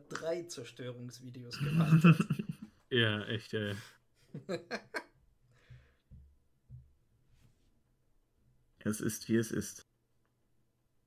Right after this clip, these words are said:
Speaker 3: Ja. So, ah, okay. Bloomberg hat jetzt die Hochrechnung.
Speaker 1: Äh,
Speaker 2: Ja, sie werden wahrscheinlich gleich
Speaker 3: Bundeswahlleiter hat die
Speaker 2: hinhauen.
Speaker 3: Hochrechnung noch nicht.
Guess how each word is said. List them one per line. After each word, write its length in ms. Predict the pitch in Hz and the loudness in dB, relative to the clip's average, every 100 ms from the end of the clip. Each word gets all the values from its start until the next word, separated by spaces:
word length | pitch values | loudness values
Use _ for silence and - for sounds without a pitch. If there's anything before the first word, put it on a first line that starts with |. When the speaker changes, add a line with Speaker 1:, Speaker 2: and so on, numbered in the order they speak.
| _ _ _ _ _ _ | _ _ _ _ _ _
Speaker 3:
Ja. 300 | 127 120 113 - _ _ _ _ _ - - _ _ _ _ _ _ _ _ | 0 2 0 -4 _ _ _ _ _ -20 -20 _ _ _ _ _ _ _ _
So, 300 | - - 135 | -10 0 0
ah, 320 | 117 117 147 139 | 0 2 2 2
okay. 340 | 120 - 123 | 0 4 6
Bloomberg 840 | 131 117 117 127 190 269 226 156 127 | 6 4 4 8 8 10 10 10 10
hat 140 | 123 113 | 6 4
jetzt 200 | 107 - | 0 0
die 80 | 104 | 2
Hochrechnung. 880 | 110 104 110 101 - 110 160 240 - _ - _ _ _ _ - | 2 2 0 -2 -2 -2 0 -4 -8 _ -20 _ _ _ _ -12
Speaker 1:
Äh, 60 | - | -8
Speaker 2:
Ja, 320 | - - 95 | -6 -2 0
sie 160 | 92 | 2
werden 0 | |
wahrscheinlich 0 | |
gleich 120 | 95 131 | 6 10
Speaker 3:
Bundeswahlleiter 960 | 156 156 - 131 139 160 180 185 175 | 10 10 8 6 8 8 8 8 8
hat 160 | 175 175 | 8 6
die 40 | |
Speaker 2:
hinhauen. 160 | 147 170 | 4 6
Speaker 3:
Hochrechnung 460 | 190 175 - 180 | 6 6 6 4
noch 180 | 175 160 | 4 4
nicht. 480 | 180 170 - - | 2 2 -2 -12